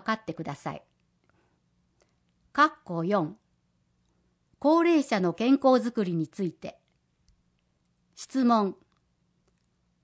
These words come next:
高齢者の居場所づくりとして、人や地域とのつながりを深められる仕組みはお考えですか？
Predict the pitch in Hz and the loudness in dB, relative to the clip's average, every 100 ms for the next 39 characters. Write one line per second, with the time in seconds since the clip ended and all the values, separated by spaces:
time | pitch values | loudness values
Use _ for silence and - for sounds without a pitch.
0 | - 302 330 339 311 226 190 180 190 247 | 0 4 6 4 2 2 0 0 0 -2
1 | 269 262 240 269 220 175 - 160 - 175 | 0 -2 -2 -4 -6 -6 -8 -14 -10 -10
2 | - _ _ _ _ _ _ _ _ - | -10 _ _ _ _ _ _ _ _ -6
3 | 233 285 285 269 269 - 311 269 214 208 | -4 0 2 2 0 0 0 0 -2 -4
4 | 175 175 196 233 247 240 220 220 220 - | -4 -4 -2 -2 0 -2 -2 -2 -2 -4
5 | - - 254 247 233 226 220 214 208 - | -14 0 2 2 0 0 -2 -2 -6 -10
6 | - - - 285 262 247 233 175 - 214 | -18 -16 -2 2 2 2 -2 -4 -2 0
7 | 208 202 196 190 - - 185 | 0 -2 -2 -4 -6 -6 -6